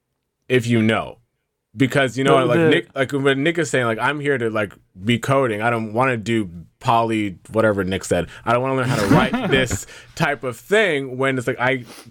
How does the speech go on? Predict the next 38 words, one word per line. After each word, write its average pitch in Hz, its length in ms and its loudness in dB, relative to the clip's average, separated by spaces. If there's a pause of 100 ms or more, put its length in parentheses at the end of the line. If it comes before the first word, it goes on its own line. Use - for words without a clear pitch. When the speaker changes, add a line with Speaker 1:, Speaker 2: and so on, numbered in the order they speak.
Speaker 1:
should 143 180 0
be 147 60 4
able 147 120 4
to 135 60 -4
put 131 200 -4
more 131 200 2
of 123 60 0
my 120 160 -2
focus 123 640 0 (360)
into 120 580 2 (500)
certain 143 320 2
things, 110 200 -2
whether 135 220 2
that 117 160 2
be, 117 180 -2
be 107 200 -2
more, 120 180 2
like, 110 160 2
elective 123 540 0
choices 147 520 0
or 120 200 0
just 120 340 2
less. 117 380 2 (260)
Like, 123 160 0
I 156 140 0
took 185 240 -8
A 147 100 0
P 135 160 -6
government, 110 480 -2
right? 113 320 0
Why 131 380 0
do, 160 200 -4
Speaker 2:
Mm-hmm. 110 180 -4
Speaker 1:
why 135 180 2
does 151 200 -6
me 135 220 -2
wanting 120 420 0
to 117 440 0